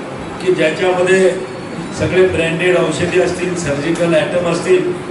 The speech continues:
हे सुद्धा पन्नास टक्के सुटीपर्यंत, डिस्काउंटपर्यंत त्या अमृत स्टोअरमध्ये सुद्धा आता उपलब्ध आपण करून देतो. अशा अनेक योजना आणलेल्या आहेत. आता मागच्या वर्षी आपल्या पंतप्रधानांनी पुन्हा एक नवीन योजना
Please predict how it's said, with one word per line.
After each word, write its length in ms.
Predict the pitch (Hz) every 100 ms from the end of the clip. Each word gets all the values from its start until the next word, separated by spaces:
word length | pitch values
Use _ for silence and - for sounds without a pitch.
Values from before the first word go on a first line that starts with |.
| - - -
हे 160 | 185
सुद्धा 320 | 185 185 202 196
पन्नास 540 | - 160 175 226 -
टक्के 220 | 196 202
सुटीपर्यंत, 800 | 190 170 175 180 170 170 160 170
डिस्काउंटपर्यंत 720 | 151 - 165 160 156 156 151 180 196 196 190 175 -
त्या 120 | 170
अमृत 320 | 156 151 165
स्टोअरमध्ये 600 | 170 160 160 151 151 156
सुद्धा 320 | 156 - 165 185 196 - - - -
आता 140 | 165
उपलब्ध 440 | 156 151 151 156 143
आपण 260 | 143 143
करून 360 | - 135 135 135
देतो. 1080 | 135 - - - - - - - - - 156
अशा 220 | 165 202
अनेक 340 | 165 214 202
योजना 280 | 202 185 185
आणलेल्या 380 | 160 151 135 -
आहेत. 800 | - - - - - - - 214
आता 240 | 208 202
मागच्या 380 | 190 170 - 190
वर्षी 320 | 190 190 196
आपल्या 260 | 190 190 190
पंतप्रधानांनी 800 | 180 170 180 175 175 175 175 180
पुन्हा 260 | 165 170
एक 120 | 180 175
नवीन 400 | 165 165 185 175
योजना 340 | 170 175